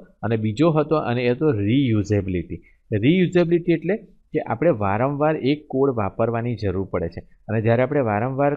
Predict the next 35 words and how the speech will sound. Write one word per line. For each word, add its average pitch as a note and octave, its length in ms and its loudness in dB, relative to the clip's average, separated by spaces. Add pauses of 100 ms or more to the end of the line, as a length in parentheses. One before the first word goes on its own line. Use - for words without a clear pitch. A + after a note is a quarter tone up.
(100)
કોડ C#3 240 2
વાપરવાની B2 540 -2
જરૂર B2+ 240 0
પડે E3+ 220 2
છે A2+ 60 2 (260)
તો B2 160 -2
પહેલાંના A#2 500 2
પ્રોગ્રામિંગની C3 720 -2
અંદર A#2+ 220 0 (220)
એ - 20 2 (100)
આપણે B2 400 -2
વારંવાર A#2 400 0 (120)
લખવાની C3+ 520 -2
પણ B2+ 200 0
જરૂર G2+ 240 0
પડતી G2 280 -2
હતી C#3 160 -6 (300)
અને C3+ 140 0 (680)
લખવું C3 500 -2
ના E3+ 140 0
પડે C#3 160 4 (240)
તો - 100 0
આપણે D3 200 2 (520)
મેન્યુઅલી D3 560 2 (140)
એક D3+ 200 -2
ફાઇલમાંથી C3 480 0
બીજી A#2+ 280 0
ફાઇલમાં B2+ 400 -2
કોપી G#2+ 340 -4
કરીને B2 320 0
મૂકવાની G#2 420 -4
જરૂર F#2 300 -2
પડતી F2 260 -6
હતી. E2+ 140 -12 (240)
તો D3+ 60 -2